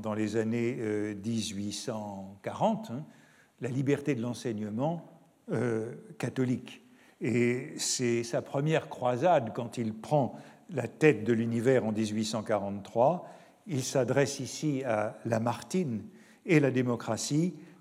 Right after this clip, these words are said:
Quoi, vous nous parlez de démocratie, et parce que nous croyons en Dieu,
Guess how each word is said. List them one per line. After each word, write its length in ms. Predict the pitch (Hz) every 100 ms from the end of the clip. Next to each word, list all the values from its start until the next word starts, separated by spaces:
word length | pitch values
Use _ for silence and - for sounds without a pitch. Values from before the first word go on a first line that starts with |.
| -
Quoi, 680 | 190 185 - - - - -
vous 180 | 135 151
nous 120 | 151
parlez 320 | 151 143 151
de 60 | 135
démocratie, 920 | 127 120 117 - 110 - 139 113 - - - - -
et 80 |
parce 240 | - 160 -
que 100 | 151
nous 160 | 139
croyons 480 | - - 175 165 160 131
en 180 | 127 120
Dieu, 440 | 107 117 156 190